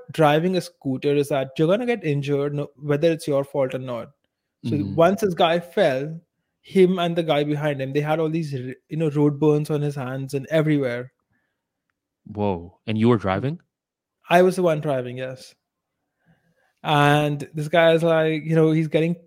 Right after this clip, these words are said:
Speaker 1: pissed off and, you know, th-, he's into road rage mode.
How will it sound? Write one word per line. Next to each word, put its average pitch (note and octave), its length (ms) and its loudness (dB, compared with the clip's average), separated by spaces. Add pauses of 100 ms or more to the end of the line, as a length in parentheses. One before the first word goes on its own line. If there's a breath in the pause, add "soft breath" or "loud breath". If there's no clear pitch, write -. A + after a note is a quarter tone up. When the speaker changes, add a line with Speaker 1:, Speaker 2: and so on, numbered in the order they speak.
Speaker 1:
pissed E3+ 240 -2
off D3+ 340 0
and, C#3 400 -6
you D3 160 -6
know, D#3 180 -2 (760)
th-, F3+ 160 -6
he's G#3 220 2
into B3+ 180 0
road D#3 280 4
rage C#3 260 0
mode. A#2+ 300 -10